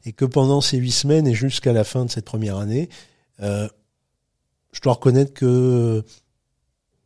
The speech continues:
mes collègues aides-soignants et moi, alors moi avec cette particularité de la réserve, mais mes collègues aides-soignants qui étaient avec moi en formation ont été aussi réquisitionnés dans leurs, euh,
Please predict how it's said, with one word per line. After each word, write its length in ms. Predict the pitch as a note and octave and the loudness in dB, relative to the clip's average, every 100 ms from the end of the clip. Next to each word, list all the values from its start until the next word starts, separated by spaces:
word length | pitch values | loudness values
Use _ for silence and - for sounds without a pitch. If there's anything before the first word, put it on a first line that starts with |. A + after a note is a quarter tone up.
| _ _ _ _ | _ _ _ _
mes 220 | C3 C#3 | -6 -2
collègues 300 | C3+ D3 C#3 C3+ | 2 4 6 4
aides-soignants 600 | B2+ C#3+ C3+ C3+ C3+ C3+ | 0 0 0 2 0 -2
et 100 | A#2+ | -4
moi, 260 | A#2+ B2+ E3 | 0 2 2
alors 160 | B2+ G#2 | 0 0
moi 160 | A#2+ | -2
avec 200 | A#2+ G#2+ - | -2 -4 -6
cette 180 | A#2 | -8
particularité 600 | A2+ - A#2+ - A2 G#2 A2+ | -10 -14 -12 -8 -6 -4 -4
de 60 | |
la 80 | A2 | -2
réserve, 340 | A2+ B2+ F3 | -2 -2 -2
mais 120 | C#3 A2+ | -2 -2
mes 120 | A2 | -4
collègues 260 | B2+ A#2+ A#2 | -4 -2 -2
aides-soignants 380 | G#2 A#2+ A#2+ | -4 -4 -4
qui 120 | B2+ G#2 | -6 -8
étaient 160 | A#2 | -8
avec 180 | A2 G2+ | -10 -10
moi 100 | A2+ | -12
en 40 | G#2 | -12
formation 480 | A2+ A2 - B2+ | -8 -8 -6 -8
ont 40 | A2 | -8
été 240 | G2 A#2+ | -8 -8
aussi 260 | A2+ G#2 A2 | -6 -8 -10
réquisitionnés 600 | G#2 - G2 - A2+ A2+ | -12 -12 -12 -10 -8 -6
dans 140 | A2 | -6
leurs, 280 | G2+ F2 F#2+ | -8 -10 -14
euh, 100 | G2 | -18